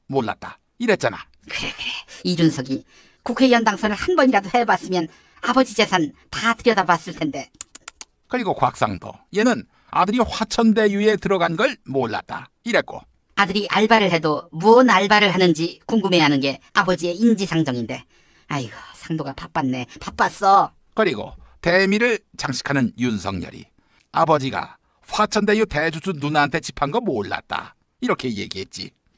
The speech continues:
Speaker 2: 아니, 윤희숙, 이준석, 곽상도. 뭐, 그래. 걔네들은 그렇다 치고. 근데 태권주자 이 새끼가 무슨 해명을 이렇게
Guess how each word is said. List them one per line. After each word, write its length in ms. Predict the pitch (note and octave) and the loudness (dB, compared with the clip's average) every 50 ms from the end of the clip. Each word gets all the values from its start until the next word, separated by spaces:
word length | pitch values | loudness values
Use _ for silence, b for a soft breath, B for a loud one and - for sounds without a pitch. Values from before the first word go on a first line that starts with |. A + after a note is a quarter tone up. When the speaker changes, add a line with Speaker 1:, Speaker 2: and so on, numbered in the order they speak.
| _ - | _ -2
Speaker 2:
아니, 240 | A3 A3 G3+ F#3+ - _ _ _ _ _ _ | 0 0 0 -2 -6 _ _ _ _ _ _
윤희숙, 520 | - A#3 A3+ A3 A3 F#3+ - A3+ A3 - _ - | 2 4 4 6 4 4 2 0 -2 -2 _ -6
이준석, 560 | - A3+ A3+ - G#3+ G3+ E3+ A3+ A3 - _ - | -4 -4 -2 0 0 0 0 0 -2 -2 _ -4
곽상도. 520 | G3 G#3 - - F#3 F3 D#3+ D#3+ C3+ - _ _ _ _ _ - | -2 -2 0 0 -2 -2 -2 -4 -6 -6 _ _ _ _ _ -2
뭐, 260 | G#3+ G3 F#3 E3 E3 | 0 0 0 0 -2
그래. 300 | - - - B2 B2+ - _ _ _ | -2 -2 0 0 -2 -6 _ _ _
걔네들은 400 | - G#3 G#3 G3+ F#3+ G3+ G3+ F3+ | -2 -2 0 0 0 -2 -4 -4
그렇다 260 | - F#3+ F3+ - E3+ | -4 -2 -2 -2 -4
치고. 300 | - - - - B2 - b b b b b b - | -6 -8 -10 -10 -12 -14 b b b b b b -2
근데 320 | - E4+ D#4+ - - - _ _ _ _ _ | 0 2 2 0 0 -4 _ _ _ _ _
태권주자 680 | - - D#4+ F#4 F4+ - F#4+ F#4+ F#4+ F#4 - - F4 D#4 | 2 4 6 6 6 6 6 6 6 6 6 6 6 6
이 100 | D#4+ C4 | 6 6
새끼가 360 | C4 B3+ B3+ - G3 D3+ - B B B B | 4 2 2 0 -2 -2 -2 B B B B
무슨 340 | F3+ A3 A#3+ - F#4+ A4 - F#4+ | -6 -4 -4 -2 -4 0 4 6
해명을 400 | G4+ G4 G4 F#4 F4+ F4+ F4 E4 | 6 8 8 6 6 6 6 6
이렇게 360 | E4 C#4+ - E4+ D4 - | 4 4 4 4 2 2